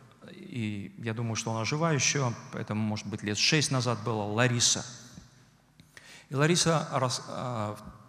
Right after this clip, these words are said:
в этом свидетельстве, она мне ничего не рассказала. Я просто вот прочитал о том, что с ней произошло за полтора года жизни. Когда она вручила мне это свидетельство,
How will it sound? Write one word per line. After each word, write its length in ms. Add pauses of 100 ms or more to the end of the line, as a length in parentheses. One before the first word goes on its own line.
(120)
в 120
этом 180
свидетельстве, 840
она 180
мне 140
ничего 220
не 80
рассказала. 500
Я 140
просто 300
вот 140
прочитал 580 (480)
о 140
том, 220
что 180
с 100
ней 100
произошло 500
за 120
полтора 460
года 500 (380)
жизни. 340
Когда 260
она 120
вручила 460
мне 220
это 220
свидетельство, 720